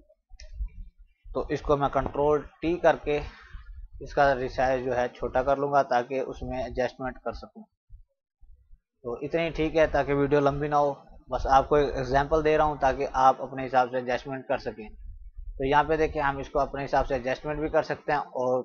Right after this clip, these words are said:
कहीं पे भी लगा सकते हैं। उसके बाद हमारे पास ये background है, इसका color change करना हो तो वो हम background पे click करेंगे।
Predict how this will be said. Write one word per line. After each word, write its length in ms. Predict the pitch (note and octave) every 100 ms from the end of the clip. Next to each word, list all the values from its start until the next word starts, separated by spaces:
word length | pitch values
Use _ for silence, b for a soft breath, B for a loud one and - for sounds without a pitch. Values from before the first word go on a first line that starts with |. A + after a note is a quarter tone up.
| -
कहीं 160 | B2+ C3
पे 140 | C#3
भी 100 | C3
लगा 200 | B2+ A#2
सकते 300 | - A2 A2
हैं। 140 | G2+ - _ _ - - - - - - -
उसके 160 | - G3
बाद 160 | G3 F#3+
हमारे 260 | F3 F#3
पास 160 | F#3 F#3
ये 160 | F3+ D#3
background 480 | B2 D3+ F3 F#3 F3+
है, 120 | D#3+
इसका 220 | - F3
color 240 | E3+ F3 E3+
change 260 | F3+ E3+
करना 220 | E3 E3 E3
हो 100 | E3
तो 120 | E3+ E3
वो 140 | D#3
हम 180 | D3+ D3
background 400 | B2 C3 D3+ E3+
पे 100 | F3
click 240 | F3 F3 -
करेंगे। 380 | E3+ D#3+ D#3